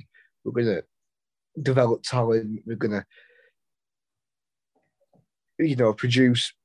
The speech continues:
mass, um, yeah, mass talent, and they're gonna, oh, I'm getting my words out, it's a bit early in the morning, um, but they're getting,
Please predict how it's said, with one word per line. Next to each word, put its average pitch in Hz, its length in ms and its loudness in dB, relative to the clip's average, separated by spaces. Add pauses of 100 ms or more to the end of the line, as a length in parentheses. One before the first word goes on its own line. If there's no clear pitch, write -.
(880)
mass, 131 800 0 (1200)
um, 110 500 2 (2750)
yeah, 156 160 0
mass 147 280 -4
talent, 143 480 2
and 107 220 -4 (480)
they're 113 120 -6
gonna, 135 300 4 (1040)
oh, 104 60 -4
I'm 101 360 -8
getting 87 280 -6
my 104 120 -6
words 104 360 -6
out, 95 60 -2
it's - 100 -6
a - 40 -20
bit 101 100 0
early 101 220 -2
in 104 80 -8
the 107 60 -8
morning, 107 340 -2 (460)
um, 123 240 4 (400)
but 139 300 2 (220)
they're 151 140 0
getting, 123 520 -4